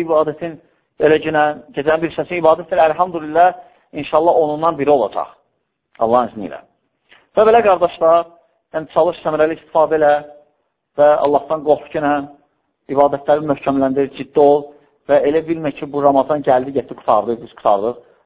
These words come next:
Ramazan sənin üçün zəng idi ki, xəbərdarlıqdır, tənbihdir. Bax, belə olmaq lazımdır, belə ol, həmişə. Bu məktəb, bu bir aylıq məktəbdir. Bax, belə,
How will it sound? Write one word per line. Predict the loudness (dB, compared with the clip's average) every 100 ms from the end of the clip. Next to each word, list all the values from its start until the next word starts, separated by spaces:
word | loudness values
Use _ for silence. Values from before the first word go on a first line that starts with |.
| _
Ramazan | -6 -6 -6 -8 -6
sənin | -6 -6
üçün | -10 -10 -12 _ _ _ _ _
zəng | -6 -2 -2 -4
idi | -8
ki, | -12 -10
xəbərdarlıqdır, | -4 0 2 2 0 -2 -6 -12
tənbihdir. | -10 -8 -10 -12 -2
Bax, | 0 0 -4 _ _
belə | 0 2
olmaq | 0 -2 -4
lazımdır, | -8 -12 -16 -18 _ -8
belə | -2 -2
ol, | -4 -10
həmişə. | -12 -12 -12 -16 -18 _ _ _ _ _ _ _ _ _ -14
Bu | -10
məktəb, | -10 -4 -2 -2 -4
bu | -10 -4
bir | 2 4
aylıq | 4 2
məktəbdir. | -4 -2 -2 0 -4 -6 -10 _ _ _ _ _ _ -2
Bax, | 0
belə, | 2 2